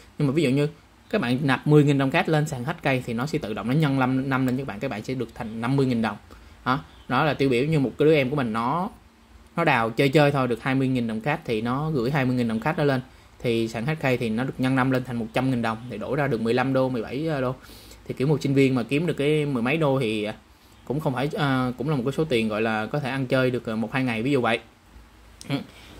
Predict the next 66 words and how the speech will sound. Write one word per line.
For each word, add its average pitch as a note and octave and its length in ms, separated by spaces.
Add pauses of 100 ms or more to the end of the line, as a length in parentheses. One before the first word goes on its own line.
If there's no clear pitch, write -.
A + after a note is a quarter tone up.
Thì, C3+ 280
à, C3 160 (180)
hoặc C3+ 160
là C3 160
những B2+ 220
cái F#3 120
dự C3 100
án D3 140
khác. F#3+ 240 (380)
Bên D#3+ 160
cạnh C3 140
đó E3+ 140
thì, C#3 220 (300)
à, B2+ 180
mình B2+ 140
thấy D#3+ 140
là D#3 80
cái D#3+ 160
chính G#3 160
sách A3+ 160
của F#3 80
sàn C#3 140
H E3 60
K - 140
này D3 240
nó C#3 120
có F3 140
một E3 140
cái D#3 160
thu E3 160
hút A#3 140
người C#3+ 120
dùng, B2 160
đó C3+ 60
là B2+ 220 (1700)
những C#3 120
ai E3+ 320
mà A#2 500 (520)
chỉ C#3 120
đơn D#3+ 200
giản C3 160
thôi, F3+ 100 (140)
nạp A#2+ 240
coin C#3 220
vào A#2 240
sàn A#2 200
của B2+ 60
nó, D3 160 (160)
nạp B2+ 200
những B2 140
cái F3+ 60
đồng C#3 140
coin C#3 240
mà B2 80
ví D3 100
dụ A#2+ 60
những A#2+ 160
cái, D#3+ 160
nó F3+ 220
sẽ E3 120
có D3+ 100
những D3 120
cái D#3+ 60
thông D3+ 140
báo C#3 220
đó, G3 60